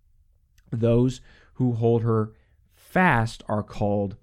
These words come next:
blessed." Um, you know, again, you know, <laughs> sometimes, and I know this, this scripture may not be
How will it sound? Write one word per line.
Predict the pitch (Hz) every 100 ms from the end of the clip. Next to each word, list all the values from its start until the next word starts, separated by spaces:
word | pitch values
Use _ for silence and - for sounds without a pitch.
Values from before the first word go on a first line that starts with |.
| _ _ _ _ _ -
blessed." | 110 123 113 - - - - - - - - - -
Um, | - 98 95 87 - -
you | -
know, | 120
again, | 127 214 123 92
you | 110
know, | -
<laughs> | -
sometimes, | - 220 220 - 170 175 151 135 131
and |
I | 135
know | 151 156 151
this, | 139 135 -
this | 135
scripture | - 143 -
may | 123
not | 120 117
be | 120 117 110